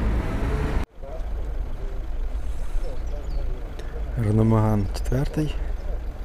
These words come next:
Хетчбек. В білому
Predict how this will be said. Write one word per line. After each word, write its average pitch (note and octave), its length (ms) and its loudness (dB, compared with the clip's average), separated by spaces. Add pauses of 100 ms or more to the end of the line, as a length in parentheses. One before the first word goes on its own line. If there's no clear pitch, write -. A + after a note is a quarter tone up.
(1200)
Хетчбек. A#2 420 2 (1500)
В - 40 4
білому A2 360 4